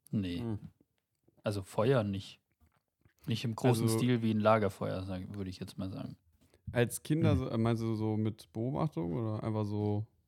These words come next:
Speaker 2: Feuer?
Speaker 3: Ja, also so unter, unter mehr oder weniger aktiver Beobachtung der Eltern natürlich, aber halt so,
Speaker 2: Mhm.
Speaker 3: da war ich dann auch schon so z-, so, keine Ahnung, ich schätze jetzt mal so zehn oder so.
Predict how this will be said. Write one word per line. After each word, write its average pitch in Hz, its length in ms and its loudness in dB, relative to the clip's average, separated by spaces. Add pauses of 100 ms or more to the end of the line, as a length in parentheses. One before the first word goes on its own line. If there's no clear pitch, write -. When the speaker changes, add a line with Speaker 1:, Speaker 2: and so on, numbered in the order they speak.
(720)
Speaker 2:
Feuer? 101 200 6
Speaker 3:
Ja, 104 320 4
also 101 260 4
so 98 300 6
unter, 107 600 6
unter 107 200 6
mehr 107 180 8
oder 113 140 8
weniger 113 280 6
aktiver 110 440 4
Beobachtung 107 640 4
der 104 120 6
Eltern 113 280 6
natürlich, 104 640 2
aber 104 220 4
halt 104 180 4
so, 104 360 2 (180)
Speaker 2:
Mhm. 113 360 4 (500)
Speaker 3:
da 101 140 0
war 113 140 4
ich 110 80 2
dann 120 140 4
auch 117 160 6
schon 135 260 6
so 123 140 6
z-, - 260 -2 (100)
so, - 340 -2 (280)
keine 101 280 2
Ahnung, 107 340 2 (300)
ich - 80 -8
schätze 117 220 2
jetzt 104 100 -4
mal 104 100 6
so 101 80 4
zehn 170 520 4
oder 190 180 2
so. 208 200 6